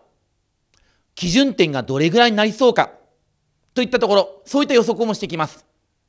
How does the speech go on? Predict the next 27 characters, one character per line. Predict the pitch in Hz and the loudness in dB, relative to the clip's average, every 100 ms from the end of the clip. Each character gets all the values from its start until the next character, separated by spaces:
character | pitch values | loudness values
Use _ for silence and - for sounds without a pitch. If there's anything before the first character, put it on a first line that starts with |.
| _ _ _ _ - | _ _ _ _ -4
こ | 269 | 2
の | 240 | 2
予 | |
測 | 226 - | 2 0
と | 294 | 2
い | 240 | 2
う | |
の | 151 | 2
は、 | 160 160 _ _ - | 0 -2 _ _ -4
皆 | 247 302 | -2 0
さ | 262 | -2
ん | |
か | 185 | 0
ら | 139 - _ _ _ - | 0 -2 _ _ _ -16
い | 151 | -4
た | |
だ | 185 | -2
い | 175 | 0
た | 160 | -2
デ | 131 160 196 | 0 0 2
ー | |
タ | 196 170 - - | 2 -2 -2 -6
に | 214 | -4
基 | 214 | -2
づ | 247 | -2
い | 214 | -2
た | 185 | -2